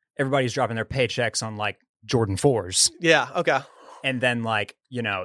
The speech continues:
Speaker 1: not buying Stone Island. <laughs>
Speaker 2: I think there should just be someone out there who just sells the Stone Island stuff that you can just put on your own clothes. Like, they just give you the shoulder, the shoulder patch
Speaker 1: D-,
Speaker 2: thing.
Speaker 1: D I Y Stone
Speaker 2: Yeah,
Speaker 1: Island.
Speaker 2: exactly.
Speaker 1: Yeah.
Speaker 2: And then you can just
Speaker 1: I
Speaker 2: put it
Speaker 1: gu-,
Speaker 2: on your
Speaker 1: I
Speaker 2: thing.
Speaker 1: guarantee you, if you pop around, like, Alibaba or Etsy,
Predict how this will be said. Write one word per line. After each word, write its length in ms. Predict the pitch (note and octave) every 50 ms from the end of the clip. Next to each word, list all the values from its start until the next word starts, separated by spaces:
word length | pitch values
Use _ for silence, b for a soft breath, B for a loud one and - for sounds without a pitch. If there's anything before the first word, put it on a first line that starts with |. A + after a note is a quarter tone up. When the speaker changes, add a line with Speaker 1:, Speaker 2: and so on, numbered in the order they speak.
| -
Speaker 1:
not 480 | - A#2+ G#2+ A2+ A#2 C3 B2 B2+ - -
buying 260 | G#2+ G#2 G2 F#2 F2+
Stone 240 | E2+ - A#2+ G#2 G2+
Island. 480 | G2 A2 B2 - - - - - - - -
<laughs> 80 | -
Speaker 2:
I 100 | - E3+ A3
think 200 | - D4 - -
there 100 | A3+ G#3+
should 160 | - - F3+
just 160 | E3 G3 -
be 100 | - A#3
someone 300 | E3 - G3 F3 E3+ D#3+
out 160 | D#3+ E3 E3
there 100 | D#3 E3
who 120 | D3 E3 D3+
just 220 | D#3+ D#3 - - -
sells 320 | - D#3 D#3 E3+ F3+ E3+
the 80 | - D#3+
Stone 380 | - - - - D#3+ D#3 D#3 C#3+
Island 340 | C#3 D3 D3 D3 D3 C#3
stuff 400 | - - - - C#3 C#3+ E3+ -
that 120 | - F3 E3
you 100 | D#3+ D3
can 100 | - D#3+
just 140 | C3+ - -
put 180 | - F3 E3
on 160 | D#3 D3 D3
your 160 | C#3+ C#3 C3+ B2+
own 180 | C3+ C3+ B2+
clothes. 520 | A#2+ - - C#3 C3+ A#2+ G#2 D#2 - - B2+
Like, 160 | D3+ C3+ -
they 160 | D#3+ E3 E3
just 180 | E3+ F3+ C#3+ C#3+
give 200 | D#3 F#3 G3 F#3
you 120 | G3+ G3+
the 100 | E3+ E3+
shoulder, 540 | D3 - - F3+ F3 F3+ F3+ E3 D#3+ D3 C#3 B B B B B B B
the 80 | - E3
shoulder 400 | - - - F3+ F3+ F#3 F3+ F3
patch 380 | - - - D#3 C#3+ C#3+ C#3 C3+
Speaker 1:
D-, 140 | C3+ C3+
Speaker 2:
thing. 200 | C#3 D#3 D3 C#3
Speaker 1:
D 120 | C3+ B2+ C3
I 100 | B2 A#2+
Y 240 | A#2+ A2+ A2+ G#2+ A2
Stone 240 | - - B2 A2 G#2+
Speaker 2:
Yeah, 220 | - F#3+ G3 D#3
Speaker 1:
Island. 80 | C3+ D3
Speaker 2:
exactly. 440 | E3 D3+ C#3+ F3+ E3 C#3+ F2+ F#2 C3
Speaker 1:
Yeah. 40 | B2+
Speaker 2:
And 80 | C3
then 80 | D3 D#3
you 80 | E3 D#3
can 80 | E3
just 100 | D#3+ C#3+
Speaker 1:
I 80 | E3 F#3+
Speaker 2:
put 140 | F3 F3+ F#3
it 20 |
Speaker 1:
gu-, 60 | F#3
Speaker 2:
on 140 | F3 E3+ F3
your 80 | F3+ F#3+
Speaker 1:
I 40 | F#3
Speaker 2:
thing. 220 | C#3 D#3 C#3+ C#3+
Speaker 1:
guarantee 440 | D#3+ E3+ F3 F3 F3 D3 - - D#3
you, 240 | D#3 D#3 D3+ D3+ D3
if 180 | - B2 -
you 40 | D3 C3+
pop 220 | - D#3 D3 A#2+
around, 200 | A#2+ B2+ C3 C3
like, 160 | B2+ A#2+ G#2 -
Alibaba 640 | A2+ B2 B2+ B2+ A#2+ A2+ A2+ A#2 A2+ A#2 A#2 A2+
or 140 | G#2+ G#2+ G2 -
Etsy, 380 | A#2 A2+ - - - A2+ A2+